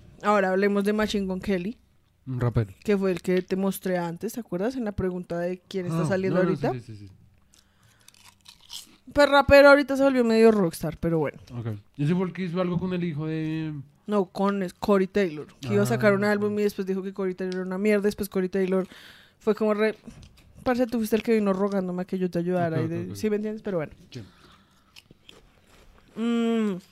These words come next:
Speaker 1: ¿con cuál de estas mujeres está saliendo ahorita? Y está también comprometido, se acaban de comprometer.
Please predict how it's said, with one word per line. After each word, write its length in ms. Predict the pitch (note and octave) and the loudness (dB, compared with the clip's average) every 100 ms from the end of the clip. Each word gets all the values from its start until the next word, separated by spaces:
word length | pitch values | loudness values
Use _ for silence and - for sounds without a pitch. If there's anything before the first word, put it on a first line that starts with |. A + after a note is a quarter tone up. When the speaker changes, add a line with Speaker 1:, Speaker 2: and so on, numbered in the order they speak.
| - - - - - - | -20 -20 -20 -20 -20 -10
Speaker 1:
¿con 160 | A3+ A3 | -6 -2
cuál 260 | A3+ A3 | 8 8
de 40 | A3 | 8
estas 280 | G#3+ A#3 - - _ _ | 2 -2 -4 -20 _ _
mujeres 540 | A3+ A#3 C4+ A3+ A#3 - - - - - _ - A3 - | -4 0 2 2 0 -4 -20 -20 -20 -20 _ -20 -14 -8
está 220 | G#3 G#3 | -4 0
saliendo 460 | F#3+ F#3 F#3+ F#3+ - | 0 0 0 -2 0
ahorita? 580 | G3 G3 A3 G#3 C#3 - - - - - | 2 2 2 0 -6 -10 -20 -20 -20 -8
Y 120 | A#3 | 2
está 200 | A#3+ A3+ | 2 2
también 220 | G#3 G3+ F#3+ | 0 0 0
comprometido, 580 | G3 F#3+ G3 G3 G#3 E3 | -2 -2 -4 -4 -6 -6
se 80 | F#3 | -6
acaban 260 | F3+ F#3 | -2 -2
de 80 | F#3 | -4
comprometer. 440 | F3+ F#3+ G3 F#3+ | -6 -4 -6 -6